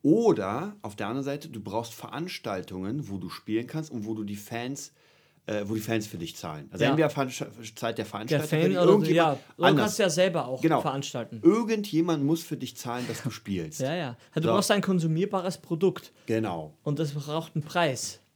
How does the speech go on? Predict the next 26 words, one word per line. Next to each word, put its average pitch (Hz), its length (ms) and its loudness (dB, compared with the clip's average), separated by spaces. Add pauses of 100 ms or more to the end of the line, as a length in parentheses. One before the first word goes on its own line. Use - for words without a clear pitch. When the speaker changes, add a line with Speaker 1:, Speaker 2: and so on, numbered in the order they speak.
(120)
Speaker 1:
Das - 260 0
braucht 147 120 0
einen 151 80 0
Preis, 117 320 -4
Speaker 2:
Ja. 135 140 0
Speaker 1:
genau. 110 220 -2
Und 92 180 -6
jetzt 110 140 0
ist 131 120 -8
halt 123 160 -6
die 101 60 -14
Frage, 120 380 -2
also 98 180 -2
da 92 40 -4
sind 98 140 -4
wir 104 140 0
wieder 107 160 2
auch 110 120 -2
bei, 101 340 -2
bei 98 180 -2
Speaker 2:
Ja. - 80 2
Speaker 1:
einer, 98 200 -4
bei 92 100 -6
einer, 95 420 -6
äh, 101 80 -10
Struktur. 131 600 -6